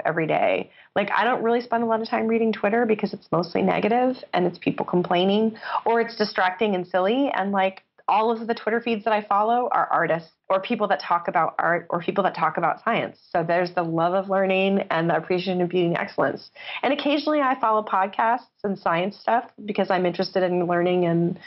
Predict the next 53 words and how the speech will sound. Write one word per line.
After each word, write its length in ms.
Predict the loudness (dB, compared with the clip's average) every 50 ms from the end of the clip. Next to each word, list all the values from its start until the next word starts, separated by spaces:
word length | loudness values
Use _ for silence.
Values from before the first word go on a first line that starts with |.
| -20 -20 -20 -20 _ _ -4 -2
and, 240 | 0 0 0 0 -2
and 140 | -2 0 0
I'm 120 | 0 0
curious 420 | -2 0 0 2 2 2 2 0 0
about 260 | 0 2 2 2 2
weird 260 | 2 0 0 -2 -4
subjects. 480 | -2 -2 -2 0 0 -2 -4 -4 -6 -8 -4 -2
Um, 140 | 0 2 2
it's 100 | 0 2
not 160 | 2 0 2 2
that 80 | 0
I'm 140 | 0 2 2
not 160 | 0 2 2
active 440 | 2 2 0 0 0 -2 -2 -2 -2
and 120 | -4 -6
that 80 | -4 -2
I 80 | 0 0
don't 160 | -2 -2 -2
have 100 | -2 -2
opinions 480 | -4 -6 -4 -2 0 2 2 2 0
about 220 | 0 0 -2 -2 0
how 160 | 0 0 2
we 120 | 2 0
should 520 | 0 -2 -4 -2 0 0 0 0 -2 -8 -14 _ _ _ -10 -4
treat 200 | -2 -2 -2 0
one 140 | 0 0
another 380 | 2 2 2 2 2 2 2 2
and 340 | 2 0 0 0 -2 -4 -4 -4
how 200 | -2 -2 0 2
much 320 | 2 0 0 -2 -6 -10
kindness 460 | -6 -4 -2 0 0 0 -2 -2 -6
is 100 | -10 -6 -6
required 480 | -6 -4 -2 -2 0 2 2 0 0 -2
to 80 | -2 0
make 200 | 0 0 -2 -2
the 60 | -2
world 220 | 0 0 0 0
a 20 | 0
more 160 | 0 -2 -2
peaceful 440 | 0 -2 -2 -2 0 -2 0 0 2
and 120 | 2 2
loving 220 | 2 2 0 0
place, 340 | 0 0 0 0 -2 -4 -6 -4 -2
but 240 | -2 -2 -2 -4 -8 -8 -4
I 80 | -4 -2
just 260 | -2 -2 -4 -4 0
don't 160 | 0 0 0
immerse 340 | 0 0 0 0 -2 -2 -4
myself 440 | -4 -4 -4 -2 -2 -2 -2 -2 -4 -8 _ _ -4
in 520 | -2 0 2 2 2 2 0 -2 -4 -6 _ _ _ _
knowing 600 | -2 0 2 2 2 2 2 2 2 2 2 2
about 320 | 2 2 0 0 0 2 2
it 240 | 0 0 -2 -4